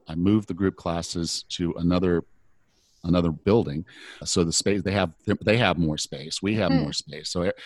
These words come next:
Speaker 1: just making the place nicer for everybody in general, you know, I, I, I feel it's time for me to go ahead and increase the price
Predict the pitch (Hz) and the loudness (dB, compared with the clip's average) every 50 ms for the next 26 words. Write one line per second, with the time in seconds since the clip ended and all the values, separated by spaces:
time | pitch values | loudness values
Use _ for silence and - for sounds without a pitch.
0 | - - - - 113 113 - - 98 107 127 - - 127 107 95 - - 92 90 | -20 -18 -12 -8 -6 -4 2 4 4 4 4 4 4 4 4 4 2 0 -2 -4
1 | 82 - - 87 85 90 104 117 - - 73 60 - - - 85 82 82 80 85 | -4 -2 -2 -2 0 0 0 0 0 -2 -4 -6 -8 -2 0 0 2 2 0 0
2 | 76 82 80 78 80 78 78 - - 160 151 101 87 82 78 78 80 - _ _ | 0 0 0 0 0 0 4 6 8 8 10 10 8 8 6 4 2 -2 _ _
3 | - - - - - - - _ - 98 85 71 65 - _ _ _ _ _ _ | -20 -20 -20 -20 -20 -20 -6 _ 4 4 4 4 0 -6 _ _ _ _ _ _
4 | _ _ _ _ _ _ _ _ _ - 78 76 - 87 87 - - - 95 90 | _ _ _ _ _ _ _ _ _ -4 -2 0 0 0 -2 -2 -2 -4 -2 2
5 | - 92 95 - - - - - - 87 90 87 80 - - 85 87 87 85 73 | 4 4 4 2 0 -6 -4 -2 0 2 4 4 4 4 4 4 4 4 4 4
6 | 85 80 76 82 80 76 73 78 76 76 76 - - 78 - - - - - 156 | 2 2 2 2 0 0 0 0 0 -2 -2 -2 -4 -4 -4 -4 0 2 4 6
7 | 123 98 101 - - | 6 6 6 4 2